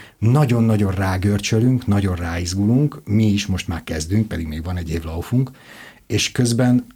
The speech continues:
a másik rész, ami legalább ennyire fontos, az kevesebb figyelmet, kevesebb, ö,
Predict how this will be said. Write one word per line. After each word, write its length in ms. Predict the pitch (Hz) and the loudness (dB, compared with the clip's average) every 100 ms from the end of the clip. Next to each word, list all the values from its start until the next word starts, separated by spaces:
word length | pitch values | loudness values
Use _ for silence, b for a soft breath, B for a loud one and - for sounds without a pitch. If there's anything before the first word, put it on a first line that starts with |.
| _ | _
a 80 | 107 | 0
másik 420 | 139 170 - - | 2 2 0 0
rész, 260 | 101 101 101 | 0 0 0
ami 140 | 92 | 0
legalább 440 | 104 123 104 95 | 2 2 0 0
ennyire 240 | 92 87 80 | -2 -4 -4
fontos, 380 | - 104 98 95 | -2 -2 -2 -4
az 120 | - | -2
kevesebb 500 | 127 98 90 82 76 | -2 0 -2 -6 -8
figyelmet, 520 | - 87 82 78 73 | -6 -6 -6 -8 -8
kevesebb, 600 | 98 85 80 87 82 | -6 -4 -4 -6 -6
ö, 40 | 80 | -8